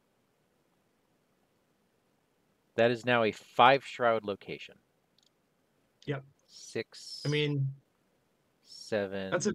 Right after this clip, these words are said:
Speaker 2: big, that's a big serpent. Wow. Though we don't get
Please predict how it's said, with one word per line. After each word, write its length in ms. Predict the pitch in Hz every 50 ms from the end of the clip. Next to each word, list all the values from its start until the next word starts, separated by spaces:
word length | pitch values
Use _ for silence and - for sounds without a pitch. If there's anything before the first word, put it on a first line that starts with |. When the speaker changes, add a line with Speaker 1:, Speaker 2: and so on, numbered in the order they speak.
| - 151
Speaker 2:
big, 380 | 160 165 165 165 156 156 - -
that's 160 | 190 - -
a 60 | 208
big 260 | 165 156 165 165 143
serpent. 380 | 135 - 156 151 131 135 131 - _ _ _ _ _ _ _ _ _ _ _ _ _ _ _ _ _ _ _ _ _ _ _ _ _ _ _ _ _ _ _ _ _ _ _ _ _ _ _ _ _ _ _ _ _ _ _ _ _ _ _ _ _ _ _ _ _ _ _ _ _ _ _ _ _ _ _ _ _ _ _ _ _ _ _ _ _ _ _ _ - - - - - - - - - - - - - _ _ -
Wow. 360 | 127 - 160 - - - - _ _ _ _ _ _ _ _ _ _ _ _ _ _ _ _ _ _ _ _ _ _ _ _ _ _ _ _ _ _ _ _ _ _ _ _ _ _ _ _ _ _ _ _ _ _ _ _ _ _ _ _ _ _ _ _ _ _ _ _ _ _ _ _ _ _ _ _ -
Though 220 | 160 165 170 175
we 120 | 170 175 190
don't 160 | 220 226 220
get 200 | 240 226 220